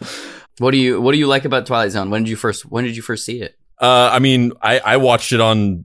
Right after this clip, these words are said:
Speaker 2: the Sci-Fi Channel whenever I was a kid.
Speaker 1: Back when it actually was the Sci-Fi Channel, not the Sia Fia Channel.
Speaker 2: Yeah, yeah, before it got rebranded as Sci-Fi,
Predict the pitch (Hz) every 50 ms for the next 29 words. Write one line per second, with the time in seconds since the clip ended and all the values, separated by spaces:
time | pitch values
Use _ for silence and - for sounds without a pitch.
0 | _ - 98 98 90 87 95 104 98 95 90 90 - - - 107 113 117 - 107
1 | 92 90 - - 92 85 82 80 78 76 78 - _ _ - - 90 92 95 92
2 | 90 95 87 87 82 82 82 - - 101 101 90 78 73 71 73 - - - 120
3 | 120 127 139 139 147 139 139 139 139 - 123 131 131 160 135 120 127 151 160 143
4 | 123 123 113 - - 123 127 135 135 131 113 104 - 123 110 104 101 101 104 113
5 | 117 107 117 104 92 - - - 139 139 131 127 123 113 - - - 131 135 131
6 | 123 107 98 92 - - - 101 95 101 101 95 - 135 143 147 120 107 104 101
7 | 95 85 95 92 - 117 113 110 107 101 95 98 95 92 92 92 - 95 90 90
8 | 90 90 85 82 80 - - - 87 87 87 - 95 85 85 82 82 78 78 76
9 | 76 76 -